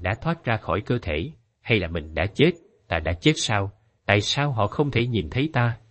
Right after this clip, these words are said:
Chuyện gì đã xảy ra trước đó? Ta có phải đang mơ không? Ngươi không chết, chỉ là ta đã dùng một loại phép thuật để tách linh hồn của ngươi ra khỏi cơ thể của ngươi.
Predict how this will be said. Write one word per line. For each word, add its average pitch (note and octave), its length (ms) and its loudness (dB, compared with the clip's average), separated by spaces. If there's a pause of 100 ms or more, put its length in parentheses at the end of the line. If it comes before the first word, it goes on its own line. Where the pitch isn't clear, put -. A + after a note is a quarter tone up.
(180)
Chuyện C3+ 240 2
gì G#2+ 240 4
đã B2 140 0
xảy A#2 320 2
ra B2 220 4
trước F#3 280 2
đó? E3 320 0 (220)
Ta A#2 100 2
có D#3 160 -2
phải A2 280 0
đang A#2 260 -2
mơ A#2+ 160 4
không? B2+ 320 0 (220)
Ngươi A#2+ 160 6
không A#2+ 280 0
chết, F3+ 200 6 (320)
chỉ D#3 140 6
là A2 180 4
ta B2 220 0
đã B2+ 120 2
dùng G2+ 240 0
một F#2+ 200 0
loại G2 240 4
phép F#3+ 280 -2
thuật G2 160 0 (140)
để A2+ 180 2
tách F3 180 0
linh C3 140 4
hồn G2 280 0 (100)
của C#3 140 2
ngươi C#3 300 4
ra C#3+ 120 0
khỏi A#2 260 0
cơ C#3 260 2
thể F#2+ 160 0
của C#3 180 0
ngươi. A2+ 280 2